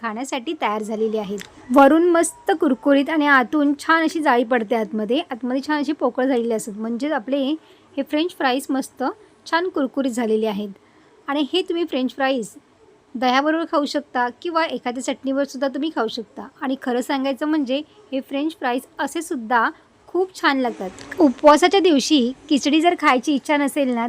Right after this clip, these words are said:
तर असे फ्रेंच फ्राईज नक्की बनवून बघा. मस्त क्रिस्पी आणि कुरकुरीत तर होतातच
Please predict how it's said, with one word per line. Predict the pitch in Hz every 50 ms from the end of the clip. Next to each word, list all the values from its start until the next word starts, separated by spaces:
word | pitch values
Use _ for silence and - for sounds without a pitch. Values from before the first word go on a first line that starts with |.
| 240
तर | 285 277
असे | 254 240 - 311
फ्रेंच | 311 - 302 247 240 220
फ्राईज | - 277 269 262 302 -
नक्की | 339 269 247 - _ - 285
बनवून | 240 262 240 240 240 233
बघा. | 220 202 196 196 202
मस्त | 208 233 285 294 - _ - 311
क्रिस्पी | - 262 262 - - _ 285
आणि | 269 277 262
कुरकुरीत | - 269 233 220 - 262 262 -
तर | - 294
होतातच | 269 285 262 - 302 254 233 233 254